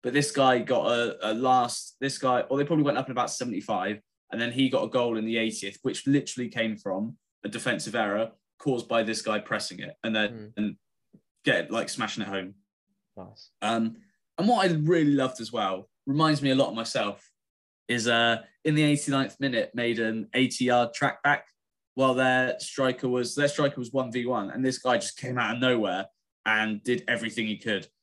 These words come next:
Speaker 1: to stop the ball. Reminds me a lot of myself. I would have done the same.
Speaker 2: Do you reckon?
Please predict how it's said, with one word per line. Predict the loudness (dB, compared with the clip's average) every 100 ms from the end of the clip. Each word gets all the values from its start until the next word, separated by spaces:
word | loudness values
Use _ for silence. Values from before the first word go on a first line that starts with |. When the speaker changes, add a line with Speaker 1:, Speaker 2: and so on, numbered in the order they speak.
| _ _ _ _
Speaker 1:
to | -6 0 0 0
stop | -4 -4 -4
the | -4
ball. | -4 -4 -6 _ _ _ _
Reminds | 4 6 6
me | 4
a |
lot | 2 2
of |
myself. | 0 -2 -2 -2 -4
I | -2
would | 0
have | 0
done | -2
the | -4
same. | -4 -6 -6 -12 _ _ -16
Speaker 2:
Do | -6
you | -2 2
reckon? | 2 2 -2 -8